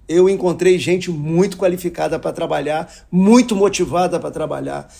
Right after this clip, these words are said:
Gente que foi pra tarefa comigo sábado, domingo, sabe? Pra entregar resultados pra sociedade. Então, assim, é, é, eu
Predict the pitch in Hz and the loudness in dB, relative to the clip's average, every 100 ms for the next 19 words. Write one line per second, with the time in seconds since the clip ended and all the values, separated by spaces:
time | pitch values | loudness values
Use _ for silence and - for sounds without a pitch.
0 | - - 240 247 247 - 247 247 220 202 | -8 2 2 2 0 4 2 2 0 2
1 | 220 226 226 180 175 202 170 - 190 190 | 2 0 -2 -2 -2 -2 0 2 4 4
2 | 180 170 175 175 160 165 190 190 180 180 | 2 0 4 4 4 4 6 4 2 0
3 | - - - - 202 180 - 226 214 - | -2 -20 -12 0 2 0 2 4 4 4
4 | 226 175 208 208 208 175 - 180 190 - | 2 4 4 4 0 -4 -4 -2 -2 -4
5 | 196 190 190 - 196 151 151 131 139 - | -8 -6 -6 -4 -6 -6 -8 -8 -12 -6
6 | 180 180 175 160 - - - - - - | -4 -4 -4 -6 -8 -20 -20 -20 -20 -10
7 | 151 165 156 156 151 - - - - - | -6 -2 -2 -2 -6 -10 -14 -20 -18 -10
8 | 151 147 147 - 175 | -8 -6 -8 -8 -10